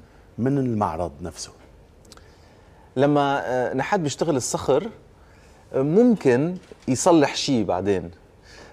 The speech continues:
Speaker 2: حضرتك بتشتغل بالبرونز، يعني، آه، بتنحت بالطيب، ما هيك؟
Speaker 1: بالطين.
Speaker 2: بترجع بعدين، آه، يعني بترجع تشتغل القوالب، ولكن آخر شيء رح يرجع يصير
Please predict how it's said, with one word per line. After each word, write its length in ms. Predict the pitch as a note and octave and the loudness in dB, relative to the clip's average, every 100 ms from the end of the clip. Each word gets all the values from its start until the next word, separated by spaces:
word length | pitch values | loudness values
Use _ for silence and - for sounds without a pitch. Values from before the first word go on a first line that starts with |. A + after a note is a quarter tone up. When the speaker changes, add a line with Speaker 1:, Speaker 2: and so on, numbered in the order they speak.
| - | -8
Speaker 2:
حضرتك 380 | - A3 A3+ G#3+ | 2 2 2 -4
بتشتغل 420 | - - E3+ E3+ | -6 0 2 4
بالبرونز، 680 | A#2+ A#2 A#2+ C#3 A2 F2+ G2+ | 2 2 2 2 2 -2 -2
يعني، 560 | G#2+ A2 A2 G#2+ G#2+ - | 0 2 2 2 0 0
آه، 400 | G#2+ G2+ G2+ F#2+ - - - - - | 2 2 2 0 -4 -12 -20 -20 -14
بتنحت 760 | - B2+ A2 C3+ F3+ - - A#2 | -2 0 0 2 0 0 -10 -6
بالطيب، 840 | G2 G2+ F#2+ - - C3 D#3+ A3 A3 | -2 -2 -4 -10 -8 -2 -2 -2 -4
ما 160 | A#2+ A2+ | -6 -2
هيك؟ 240 | C#3 B3 - - | -2 -4 -8 -10
Speaker 1:
بالطين. 580 | - - F#2 F#2+ D3+ A3+ - - | -10 -6 -6 -4 -6 -10 -16 -8
Speaker 2:
بترجع 300 | - D3 C#3 | -2 2 4
بعدين، 360 | B2 B2+ B2 C3+ | 4 2 2 2
آه، 1160 | B2 A2+ A2 - G2+ G2+ G2 F#2+ F#2+ F#2 F2 E2+ | 2 0 -2 0 2 2 2 2 2 0 0 -2
يعني 220 | F2+ G#2 | -2 -4
بترجع 360 | G2+ - C3 B2+ | -6 -6 -4 -4
تشتغل 320 | - - B2 | -4 -4 -2
القوالب، 420 | G#2+ A2 D3 F#3 | 0 0 0 2
ولكن 300 | D#3 D#3+ D#3 | 2 0 -4
آخر 180 | C#3+ C#3+ | -8 -8
شيء 260 | - E3+ D#3+ | -4 -4 -4
رح 140 | - | -4
يرجع 260 | D3+ C#3 A#2 | -6 -4 -4
يصير 520 | A2+ - D3+ D#3+ | -6 -4 -2 -2